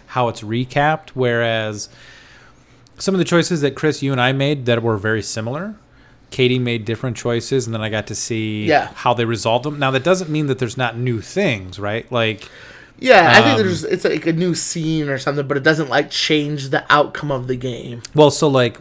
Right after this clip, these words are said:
Speaker 1: we'll just say this. Like, this is a, this is a minor spoiler here, but it's an early on one, right? So, like, you and I both picked Groot to be the monster to turn into Lady Hellbender.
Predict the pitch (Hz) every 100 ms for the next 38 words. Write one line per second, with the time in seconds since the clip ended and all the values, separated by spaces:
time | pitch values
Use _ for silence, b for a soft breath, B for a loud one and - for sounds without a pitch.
0 | 131 131 127 - 123 107 92 - 107 110
1 | 110 127 110 107 117 107 120 104 101 101
2 | 98 92 - 104 95 90 95 98 104 110
3 | 131 135 139 123 113 95 92 101 - -
4 | 107 - - 127 113 113 101 135 160 139
5 | 123 120 113 - 120 - 117 113 110 -
6 | - 120 110 107 101 101 101 101 b b
7 | b b b _ 117 110 107 110 - -
8 | 107 101 107 - 113 107 104 98 - 113
9 | 104 104 98 95 98 98 101 120 131